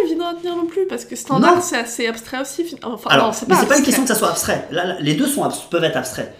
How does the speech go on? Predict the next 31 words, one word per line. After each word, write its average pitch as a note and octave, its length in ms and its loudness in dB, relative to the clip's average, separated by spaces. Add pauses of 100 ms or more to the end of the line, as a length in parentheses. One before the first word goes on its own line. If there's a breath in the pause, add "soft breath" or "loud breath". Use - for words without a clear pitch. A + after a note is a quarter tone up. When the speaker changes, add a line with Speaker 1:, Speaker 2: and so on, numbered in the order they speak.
(140 loud breath)
Speaker 2:
La C3+ 100 2
différence, F#3+ 400 0
c'est D3 120 -2
que F3 280 0 (120)
un C#3+ 100 -2
standard, E3+ 380 -2
je C3+ 100 -2
me B2+ 80 6
l'impose. B2+ 420 2
C'est-à-dire C3 280 -2
qu'en C3+ 60 -6
fait, A3+ 80 -2
je D3+ 100 -2
me C3+ 120 0
pose D3 160 -4
pas B3 80 2
de - 60 -4
question D#3 280 -4
si - 200 -2
je A#2+ 40 0
vais B2 60 0
y B2 40 6
Speaker 1:
Ouais. A#2+ 60 6
Speaker 2:
arriver A#2+ 240 2
ou A#2+ 120 2
pas. - 380 -8
C'est - 160 -6
mon A2 140 -2
standard. G2 440 -8 (200)
Speaker 1:
Ok. - 180 -18 (2000)
Ok. - 240 -16